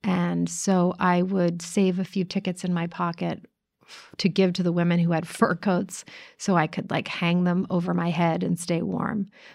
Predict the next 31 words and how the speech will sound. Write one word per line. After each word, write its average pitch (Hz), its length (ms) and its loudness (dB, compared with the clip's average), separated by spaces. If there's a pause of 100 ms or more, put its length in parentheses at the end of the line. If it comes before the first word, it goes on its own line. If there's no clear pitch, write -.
But 175 160 2
I 196 100 2
actually, 196 460 2 (240)
I 180 40 0
made 180 160 4
a 160 40 -2
shit 170 240 -2
ton 160 140 -2
of 151 100 -6
money 160 220 -6
as 156 120 -8
a 175 60 -8
coat 170 200 -8
check 165 240 -10
girl. 160 360 -8 (320)
Some 175 400 -2 (340)
people 180 340 0
just 170 300 -4
like 165 400 -2
to 175 120 -4
give 170 300 -2
young 175 280 0
girls 170 480 -2 (240)
hundred 170 260 -4
dollar 160 220 -2
bills 175 420 0
for 170 360 -4
taking 180 380 0
their 170 280 0 (120)
coats. - 520 -2 (600)
So 175 400 -2